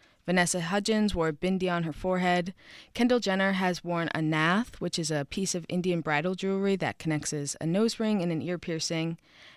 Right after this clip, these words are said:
And Teen Vogue wrote a whole article in two thousand seventeen advising people on how not to culturally appropriate when at Coachella.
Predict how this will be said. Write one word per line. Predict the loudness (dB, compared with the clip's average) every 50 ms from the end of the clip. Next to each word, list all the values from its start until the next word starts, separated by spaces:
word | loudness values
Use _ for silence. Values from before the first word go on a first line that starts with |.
| 0
And | 4 4 4 6
Teen | 6 8 8 8
Vogue | 8 8 6 6 6
wrote | 4 2
a | 2 2
whole | -4 -2 0 0 4
article | 4 4 4 2 0 0 0 2 2
in | 2 0
two | -2 -2
thousand | 0 0 0 0 0 -2 -2
seventeen | -2 0 0 0 0 0 0 0 0 0 0
advising | -2 -2 2 4 4 4 4 4 0 -2
people | -4 -6 -4 -2 -2
on | 0 0 -2
how | -2 -4 -4
not | -4 -4 -2 -2 -2 -2 -4 -6
to | -12
culturally | -10 -8 -8 -8 -6 -6 -4 -2 0 0 0
appropriate | -2 -2 -4 -6 -6 -6 -8 -8 -6
when | -6 -6 -6
at | -8 -8
Coachella. | -8 -10 -10 -10 -10 -10 -12 -12 -14 -18 -20